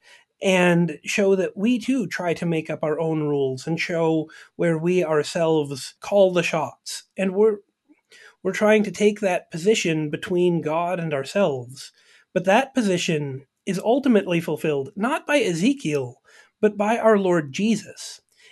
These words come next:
And it's Jesus who calls us to believe in him. And apart from that, we have nothing. And why in the world would we want to separate ourselves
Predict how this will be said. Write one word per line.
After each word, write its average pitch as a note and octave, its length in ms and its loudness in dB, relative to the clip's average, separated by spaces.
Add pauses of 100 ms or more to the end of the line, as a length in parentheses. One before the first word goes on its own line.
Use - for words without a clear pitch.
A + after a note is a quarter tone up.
(120)
And G3 120 4
it's F3+ 160 2
Jesus G3 580 2
who F#3+ 140 0
calls F3+ 400 0
us E3+ 220 -2
to F3 140 -4
believe F3 400 -2
in D#3 140 0
him. C#3+ 540 0 (640)
And F3 500 4
apart A3+ 400 2
from D#3+ 140 -4
that, F#3 380 -4 (280)
we F#3+ 140 0
have D3+ 240 0
nothing. D3 580 0 (480)
And F#3+ 180 0
why A3 240 -6
in D4 140 2
the B3 80 6
world G#3+ 400 4
would F#3 180 0
we F#3+ 140 -4
want G3+ 300 0
to F3 100 -6
separate G3+ 500 -4
ourselves C#3+ 760 -4